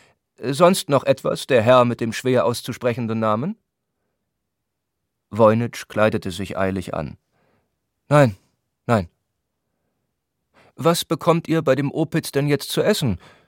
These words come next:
da ihm die Köchin gestorben ist?“ fragte der Doktor in einem plötzlichen Anflug von Sorge. „Wenn Sie möchten, können Sie zu uns kommen und die volle Verpflegung erhalten.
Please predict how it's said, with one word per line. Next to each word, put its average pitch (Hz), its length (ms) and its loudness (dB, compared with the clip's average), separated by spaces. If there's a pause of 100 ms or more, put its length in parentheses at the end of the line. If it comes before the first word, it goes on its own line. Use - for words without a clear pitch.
(320)
da 131 160 6
ihm 131 200 0
die 123 100 0
Köchin 160 380 -2
gestorben 95 460 -2
ist?“ - 260 -12 (840)
fragte - 380 0
der 82 140 0
Doktor 95 480 0
in 85 80 -2
einem 87 260 -2
plötzlichen 92 480 -2
Anflug 98 460 -4
von 82 180 0
Sorge. 110 440 0 (920)
„Wenn 151 180 2
Sie 139 140 2
möchten, 139 580 -2
können 151 280 4
Sie 131 120 2
zu - 180 -2
uns 208 220 0
kommen 104 400 0
und - 160 -12
die 104 80 -10
volle 180 280 0
Verpflegung 147 520 0
erhalten. 85 460 -2